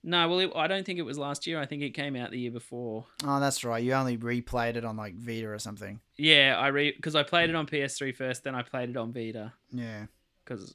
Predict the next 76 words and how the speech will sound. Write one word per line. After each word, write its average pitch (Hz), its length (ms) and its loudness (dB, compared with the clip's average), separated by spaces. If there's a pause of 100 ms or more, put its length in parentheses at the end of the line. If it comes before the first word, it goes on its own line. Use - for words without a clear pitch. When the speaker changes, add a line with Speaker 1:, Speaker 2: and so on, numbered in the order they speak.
Speaker 1:
I - 40 -14
replayed 120 500 -4
it 117 120 -8
on 110 180 -8
Vita, 104 360 -8
and 127 160 -4
then 127 120 -2
I 123 100 0
played 127 240 0
it 120 60 -2
on 120 120 -2
P 120 160 0
S 113 140 -2
four 113 260 -2
when 113 100 -4
it - 120 -8
came 113 180 -4
out 98 140 -4
on 104 100 -6
P 104 140 -6
S 107 100 -6
four 92 240 -8
as 107 140 -6
well. - 160 6
Speaker 2:
<laughs> - 40 -4
That's 131 280 2
awesome. 101 320 -8 (360)
Speaker 1:
Yeah. 104 260 -4 (360)
Speaker 2:
So - 180 -2
what 127 100 6
Speaker 1:
Um, 147 80 6
Speaker 2:
else 156 160 2
would 127 100 -4
you 120 60 -4
say, 113 260 -4
though? 135 40 2
Speaker 1:
well, 175 200 10
Speaker 2:
What 131 80 2
else 135 160 -6
was 139 100 6
Speaker 1:
I 165 80 12
have 185 200 6
Speaker 2:
nice? 160 40 -2
Speaker 1:
news 151 300 6
about 135 300 4 (760)
Hotline 120 300 0
Miami 120 280 -4
two, 113 220 -4
but 95 100 -8
I'll 104 80 -4
get 120 140 -4
into 113 160 -4
that 107 120 -6
in 104 60 -8
a 104 60 -8
sec. 113 300 -6 (300)
Speaker 2:
Yeah. 151 420 8
Speaker 1:
Um, 147 200 2 (420)
I 214 60 10
don't 240 100 10
know. 196 140 10
I 135 140 6
was 185 100 4
trying 269 220 2
to 226 80 2
think 165 160 4
about 135 200 8
it. - 60 2
I 160 80 6
reckon 196 300 6
in 208 60 2
my 190 120 4
top 180 260 0
three 156 220 2
would 143 160 0
be, 131 140 -2